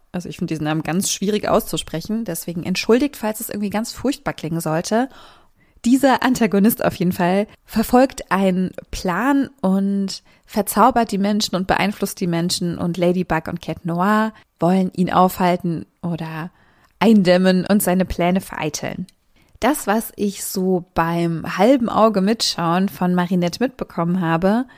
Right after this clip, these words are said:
fand ich auf jeden Fall sehr sympathisch, da sie wirklich ein ganz typisches Teenager-Mädchen zu sein scheint. Sie heißt Marinette Dupont-Cheng.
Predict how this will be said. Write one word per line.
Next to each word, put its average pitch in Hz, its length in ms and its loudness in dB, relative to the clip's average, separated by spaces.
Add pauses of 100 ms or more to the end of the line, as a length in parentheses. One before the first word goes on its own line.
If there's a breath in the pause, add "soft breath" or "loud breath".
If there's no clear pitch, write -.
fand 269 460 0
ich 226 220 -2
auf - 160 -2
jeden 220 180 2
Fall 202 180 4
sehr 190 140 6
sympathisch, 190 800 0
da 175 160 0
sie 180 220 -2
wirklich 190 440 -4
ein 180 160 0
ganz 180 240 -2
typisches 208 500 0
Teenager-Mädchen 202 960 -4
zu 208 160 -4
sein 190 260 -2
scheint. 208 540 -4 (400 soft breath)
Sie 220 200 0
heißt 196 400 0
Marinette 202 500 2
Dupont-Cheng. 180 960 0